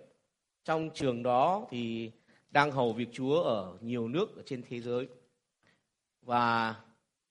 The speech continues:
ờ, chúng tôi thấy rằng điều quan trọng, lý tưởng của một cuộc đời của người theo Chúa là sống vì Chúa và chết cho Ngài.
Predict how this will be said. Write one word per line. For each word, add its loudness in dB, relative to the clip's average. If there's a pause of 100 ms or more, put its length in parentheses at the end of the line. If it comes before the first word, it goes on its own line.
(140)
ờ, -8
chúng -12
tôi 2
thấy 4
rằng 8 (460)
điều 4
quan 6
trọng, 2 (320)
lý 0
tưởng 4
của -8
một -6
cuộc -2
đời 6
của -6
người -4
theo -4
Chúa -4 (480)
là -2
sống -2
vì 0
Chúa 0 (320)
và -8
chết -4
cho -4
Ngài. -8